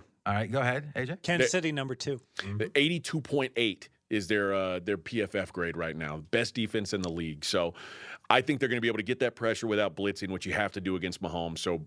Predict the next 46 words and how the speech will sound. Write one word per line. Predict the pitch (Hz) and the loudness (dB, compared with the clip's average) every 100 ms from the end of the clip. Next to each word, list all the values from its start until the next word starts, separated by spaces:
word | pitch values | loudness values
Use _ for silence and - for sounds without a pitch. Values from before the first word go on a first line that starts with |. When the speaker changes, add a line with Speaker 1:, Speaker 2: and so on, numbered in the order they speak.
| 101 | 0
Speaker 3:
Bills | 113 104 | 2 2
plus | - 107 92 | 0 -2 -2
two | - 95 | -4 -4
and | 85 | -4
a | |
half | 80 78 73 | -6 -8 -8
for | 80 | -8
me. | 76 67 - _ _ _ _ _ _ - | -6 -8 -14 _ _ _ _ _ _ -12
Speaker 1:
So | - 147 139 135 127 | -6 -2 0 -2 -4
if | 113 | -6
we | 143 | -2
look | 185 | -2
at | 156 | -2
strength | - 160 135 | -2 -2 -2
of | 127 | -6
schedule, | - 135 120 98 95 85 107 131 _ _ _ _ _ _ _ _ _ _ _ | -4 0 0 -2 -4 -6 -6 -8 _ _ _ _ _ _ _ _ _ _ _
and | 123 143 | -2 2
I | 170 | 2
like | 220 226 | 0 -2
to | 131 | -6
split | - 160 | -4 -4
this | 151 147 - | -4 -6 -6
between | 131 - 139 | -6 -4 0
offense | 123 120 120 104 | 0 0 0 0
and | 104 | 0
defense. | 110 110 95 95 92 | 0 0 0 -2 -2
This | 123 | -4
is | 120 104 - | -2 -4 -2
a | 107 107 104 | -2 0 2
mix. | 107 113 113 82 80 - - _ _ _ - | 2 2 2 0 -8 -16 -20 _ _ _ -6
We've | 117 127 | -2 0
got | 113 120 98 | 2 0 2
Buffalo | 131 139 - 131 117 113 110 107 - _ - | 0 0 -2 0 2 2 0 -4 -10 _ -4
with | 113 | -2
the | 123 113 | -2 -4
easiest | 139 139 123 131 110 | -6 -4 -4 -4 -4
schedule | - 123 117 110 107 | 0 0 2 2 0
in | 110 | 2
the | 104 | 2
N | 107 107 | 4 2
F | 98 | 2
L | 107 98 | 2 2
up | 92 87 | 0 0
to | |
this | 92 90 | 0 -2
point. | - 101 92 67 | -2 -2 0 -2